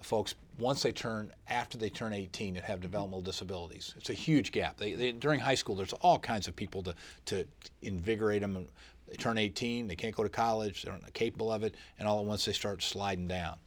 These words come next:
That program was passed because of a research grant that showed a way that we could use a federal source, a state source, and a local source to match the money.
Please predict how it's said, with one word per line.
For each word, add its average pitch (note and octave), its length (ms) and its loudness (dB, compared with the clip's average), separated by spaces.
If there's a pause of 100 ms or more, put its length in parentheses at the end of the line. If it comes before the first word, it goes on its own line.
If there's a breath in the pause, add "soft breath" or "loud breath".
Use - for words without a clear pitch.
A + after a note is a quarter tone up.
(640 loud breath)
That D3+ 200 10
program C3+ 360 8
was G2 120 -4
passed A#2+ 380 0
because G2 240 -4
of G2+ 60 0
a - 20 0
research G2+ 520 0
grant F2+ 360 -6
that F#2+ 120 -4
showed A#2+ 720 6
a G2+ 100 0
way G2 520 6 (240 loud breath)
that F#2+ 180 2
we A2 160 4
could A2 180 2
use G#2 220 2
a G2 60 2
federal C3 340 2
source, B2 380 2
a - 40 -2
state A#2+ 320 2
source, A2+ 280 4
and F#2+ 80 -2
a - 20 0
local G#2+ 300 0
source F#2+ 300 -2
to - 100 -6
match G2 460 -2
the - 60 -4
money. A2 360 -2